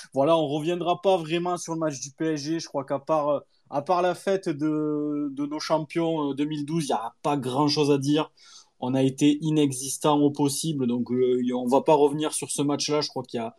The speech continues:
il y a pas grand intérêt à le faire, et puis je pense que même pour vous, c'est pas hyper intéressant. Donc voilà, on a sorti le, le petit costard, et puis on va déceler les, les petits trophées, voilà, un petit peu comme hier, les trophées U N F P, mais c'est les tro-,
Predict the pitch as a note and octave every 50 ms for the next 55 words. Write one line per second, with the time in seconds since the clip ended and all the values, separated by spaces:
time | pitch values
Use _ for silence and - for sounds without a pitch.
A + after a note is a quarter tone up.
0 | _ _ _ _ _ _ _ - C#3 C#3 C#3 E3+ E3+ E3+ E3 D#3+ D3 C3 B2 C3
1 | C3 D#3+ F3+ F3+ E3+ F3+ F3 F3 E3+ - F3+ E3+ D#3+ E3+ F3 E3+ F3 E3+ D#3 -
2 | - F3 F3+ F3 D#3+ D#3+ D3 - - C#3+ - - - E3 D#3+ - - D3+ D3 D3+
3 | D#3 D3+ C3+ - D3+ D3 D3 C#3+ D#3 D#3+ - - - - - C#3+ - - - E3
4 | C3+ - E3 D#3+ D3+ C#3+ C#3+ C3 C#3+ C3 B2+ A#2+ - D3+ D3 C#3+ - - - -
5 | - - - - - - F#3 A3 B3 A#3+ A#3+ B3+ A#3+ B3 B3 A#3 A3+ G#3+ - A3+
6 | G#3 - - A#3 A#3 A3 G3 F#3+ F#3 F3+ F3 F3 E3+ - - A#3 G#3 - G3+ G3
7 | - - G3 F#3+ G3+ G3+ F#3+ - - E3 D#3+ D#3 D#3+ D3+ D#3 D#3+ - - E3 E3+
8 | D#3+ D3+ C#3 C#3 C#3 C#3 C3+ C#3 C#3 - F3 E3 - E3 D3+ C#3 - D#3 E3 D#3+
9 | C#3 B2 C#3 C#3+ C#3+ C#3 - - - D3 - D3+ C#3+ C#3 C#3+ D3 D3 C#3+ C3+ C3
10 | - D3 - - C#3+ C#3 C#3 C3+ C3+ - D3 C#3 C#3+ C#3+ C#3 C3 A#2+ - - -
11 | D3 D3+ C#3+ C3+ - C3 B2 B2 - - C3 C3 C3